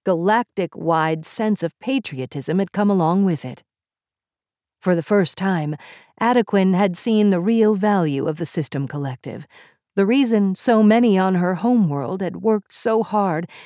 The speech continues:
and sacrificed so much to gain full citizenship. That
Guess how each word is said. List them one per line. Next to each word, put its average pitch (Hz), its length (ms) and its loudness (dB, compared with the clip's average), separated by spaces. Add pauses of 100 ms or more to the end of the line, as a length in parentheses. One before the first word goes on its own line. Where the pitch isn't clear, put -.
and 190 160 2
sacrificed 175 800 -2
so 247 280 -2
much 220 420 0
to 202 80 -6
gain 208 380 2
full 202 240 -2
citizenship. 139 760 -4 (1080)
That 196 300 2